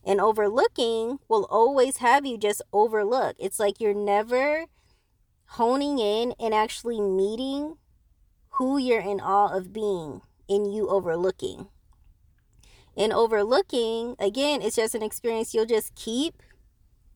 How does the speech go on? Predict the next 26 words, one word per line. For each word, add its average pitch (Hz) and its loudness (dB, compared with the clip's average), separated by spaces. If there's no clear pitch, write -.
overlooking, 269 -4
keep 240 -6
overlooking, 262 -2
and 233 -2
it 226 -2
almost 269 -2
feels 277 -4
like 202 0
an 214 -6
itch 233 -4
you 220 -10
can't 196 -6
scratch. - -2
It 214 0
almost 254 0
feels 240 0
like 202 0
you 233 -4
wanna 240 2
go 233 0
deeper, 220 -4
like, 185 -2
so 233 2
deep 233 -10
with 202 0
yourself 190 0